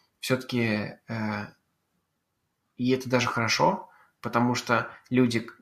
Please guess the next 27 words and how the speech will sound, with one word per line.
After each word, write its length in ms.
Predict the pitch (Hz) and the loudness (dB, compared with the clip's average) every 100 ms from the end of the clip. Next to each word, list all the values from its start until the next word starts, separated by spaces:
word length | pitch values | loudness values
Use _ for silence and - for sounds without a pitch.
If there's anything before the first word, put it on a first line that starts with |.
| - | -6
которые 400 | 120 127 120 120 | -2 0 0 0
приходят 460 | 120 117 120 110 | -2 -2 -2 -2
от 80 | 107 | -2
конструкторов, 760 | - 120 180 214 - 127 - - - - | -2 -2 0 -2 0 0 -2 -12 -20 -6
они 200 | 120 147 | 0 2
пользуются, 380 | 147 139 113 - | 2 2 0 -6
как 140 | 113 | -4
правило, 500 | 120 120 113 107 107 - _ _ _ | 0 0 0 -2 -4 -14 _ _ _
м, 360 | 110 110 107 107 | -10 -6 -6 -4
хорошими 840 | - 123 123 - 117 107 107 - _ _ _ _ _ | 0 2 2 2 -2 -2 -6 -12 _ _ _ _ _
элементами, 800 | 127 113 139 180 175 143 139 139 _ _ _ | -4 0 2 2 0 -2 -4 -6 _ _ _
хорошими, 720 | - 113 117 - 107 104 - - _ - | -2 2 2 0 -2 -4 -8 -18 _ -12
э, 320 | - 110 - - _ _ _ _ - _ | -10 -10 -12 -16 _ _ _ _ -20 _
как 180 | - 110 | -12 -8
бы 200 | 110 - _ | -8 -8 _
частями 480 | - - - 127 117 | -2 0 4 4 4
этого 180 | 107 104 | 0 -2
конструктора, 600 | 107 110 - 175 - 117 | -4 -2 -2 -2 -2 -4
где 320 | 113 107 110 | -2 0 0
уже 240 | 107 110 107 | 0 -2 -2
подумали, 540 | 107 139 180 147 123 | 0 2 2 2 0
спрятали 720 | - - 123 123 110 107 - - - | -2 0 0 0 -2 -4 -6 -16 -12
то, 100 | 117 | -6
что 180 | 110 104 | -4 -4
высоковольтное 720 | 110 - 113 107 107 104 95 | -4 -4 -2 0 0 -2 -8
под 180 | - - | -6 -4
наклеечками, 840 | 98 117 151 180 - 131 127 123 | -4 0 2 2 0 -2 -2 -4